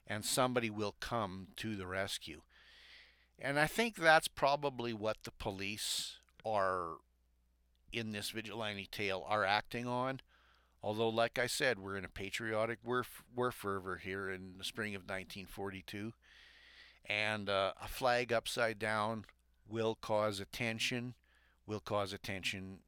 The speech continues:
of other ways. It may be that at that point in time, perhaps in the city of New York,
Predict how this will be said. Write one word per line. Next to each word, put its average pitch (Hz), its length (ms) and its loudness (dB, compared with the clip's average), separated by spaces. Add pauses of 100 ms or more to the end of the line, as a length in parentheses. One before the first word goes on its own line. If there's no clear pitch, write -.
(120)
of 98 160 -8
other 92 240 -4
ways. 73 400 -10
It 139 120 -4
may 143 320 0
be 127 500 -4 (680)
that 104 200 0
at 117 240 4
that 120 220 2
point 117 260 -6
in 113 60 -16
time, 120 340 -4
perhaps 98 560 -4
in 107 220 -8
the 117 60 -6
city 127 360 -2
of 120 80 -4
New 131 160 -4
York, 127 380 0